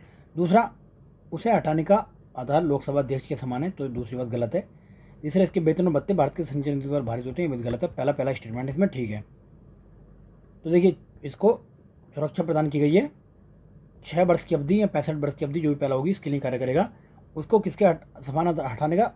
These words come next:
सर्वोच्च न्यायालय के न्यायाधीश के समान तरीके से हटाया जाएगा। तो इसके वेतन भत्ते भारत के संचयन निधि पर भारित नहीं है।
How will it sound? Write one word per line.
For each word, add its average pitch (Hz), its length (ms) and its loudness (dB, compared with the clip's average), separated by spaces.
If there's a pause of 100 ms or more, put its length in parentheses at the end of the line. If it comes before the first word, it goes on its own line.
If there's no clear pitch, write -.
(160)
सर्वोच्च 147 240 -4
न्यायालय 139 280 -4
के 190 60 -2
न्यायाधीश 131 280 -2
के 180 100 -4
समान 143 380 0 (380)
तरीके 131 240 -2
से 151 140 6
हटाया 131 280 2
जाएगा। 123 320 4 (2500)
तो 160 80 -4
इसके 170 200 0
वेतन 165 500 -2
भत्ते 170 220 2
भारत 156 220 4
के 180 80 -4
संचयन 143 320 -4
निधि 135 180 -2
पर 202 120 2
भारित 147 300 -2
नहीं 123 220 0
है। 120 160 -8